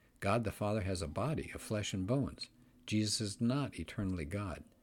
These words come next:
And there are, of course, additions to the scripture beyond the Bible." Well, those three things show that they're really not changing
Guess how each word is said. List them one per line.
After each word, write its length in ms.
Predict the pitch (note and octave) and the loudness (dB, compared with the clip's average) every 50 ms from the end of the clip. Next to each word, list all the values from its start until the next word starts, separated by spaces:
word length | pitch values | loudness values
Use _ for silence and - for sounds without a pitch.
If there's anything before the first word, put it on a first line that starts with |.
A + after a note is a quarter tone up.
| _ _ _ _ _ _ - - _ - | _ _ _ _ _ _ -20 -20 _ -2
And 140 | - G2 G2+ | 2 4 4
there 80 | G#2 F#2+ | 4 4
are, 40 | |
of 60 | F2 - | 2 2
course, 260 | - A2+ G#2 F#2 - | 4 4 4 4 2
additions 480 | F2+ D#2 F#2 G#2 G2 - G2 F2+ F2 - | 0 0 2 2 2 0 0 -4 -4 -4
to 120 | - E2+ | -4 -6
the 100 | D2+ D#2 | -6 -6
scripture 460 | - - - - A#2 - - - G2 | -6 0 2 4 4 4 2 0 -2
beyond 340 | E2 D2+ F2 F2 F2+ F2+ E2 | -2 -2 -2 -2 -2 -2 -2
the 80 | D2+ D2+ | -4 -2
Bible." 380 | - F#2+ G#2+ C3+ A#2+ E2+ D2+ | -2 -2 -2 -2 -2 -2 -4
Well, 120 | E2+ F#2 F#2+ | -4 -2 2
those 260 | G#2+ D3+ G3 F#3+ - | 2 2 2 0 -2
three 220 | - - G2 E2 | -4 -2 -2 -2
things 560 | - - - C#3+ E3 A2+ D2+ D2 - - - - _ - - - - - - - | 0 0 0 0 2 0 0 -2 -6 -8 -12 -16 _ -20 -20 -20 -20 -20 -20 -16
show 260 | - - - A#2+ C3 C#3 | -2 4 6 8 8 8
that 160 | A2+ F2+ - | 6 4 2
they're 140 | - G2+ F2 | 0 0 2
really 500 | E2+ G#2 C#3+ D#3 A#2+ F#2 F2 F2 F#2 - _ _ _ _ _ - | 2 4 4 4 4 4 2 0 -2 -4 _ _ _ _ _ -2
not 320 | F#2+ G#2 A2 A#2 G2+ - | 0 2 2 2 0 -2
changing 680 | - - - A#2 A#2+ C3 B2+ A2+ G#2 F2+ F2 E2+ E2+ | -6 -4 0 2 4 4 4 4 2 0 0 -2 -4